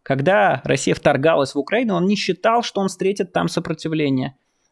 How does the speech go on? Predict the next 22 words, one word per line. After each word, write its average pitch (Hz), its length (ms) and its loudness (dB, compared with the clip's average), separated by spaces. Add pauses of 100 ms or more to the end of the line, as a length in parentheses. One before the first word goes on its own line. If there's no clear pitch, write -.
Он 147 160 2
не 143 60 2
считал, 170 440 0
что 143 180 -4
украинские 127 500 -4
власти 156 520 -2 (140)
будут 165 160 -4
достаточно 175 460 -2
смелыми 190 600 2
для 135 160 -2
того, 120 200 -4
чтобы 127 260 0
остаться 170 580 0 (160)
вопреки, 143 800 -2 (240)
э, 131 340 4
мнению 131 720 2
западных, 127 800 -2 (220)
э, 131 720 0
стран. 131 420 -2 (340)
Вы 131 100 -2
помните, 156 400 0
как 131 260 -2